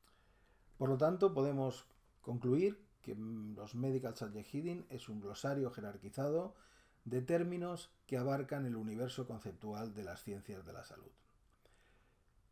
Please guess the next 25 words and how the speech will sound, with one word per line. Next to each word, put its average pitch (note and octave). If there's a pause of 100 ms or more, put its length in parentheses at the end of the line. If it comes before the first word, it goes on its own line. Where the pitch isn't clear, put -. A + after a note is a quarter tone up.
(560)
Esos C#3+
mes G3 (300)
son C3+
de B2
cuatro A#2
tipos. D#3+ (340)
El G#2+
fundamental G#2+
y F#2+
el F#2+
que G2
más G2+
nos G2+
interesa G2
son G2+
los -
headings, E3+
es G2+
decir, F#2+
los -
encabezamientos, A#2 (560)
pero F#3
también D3
hay C#3+
subencabezamientos, C3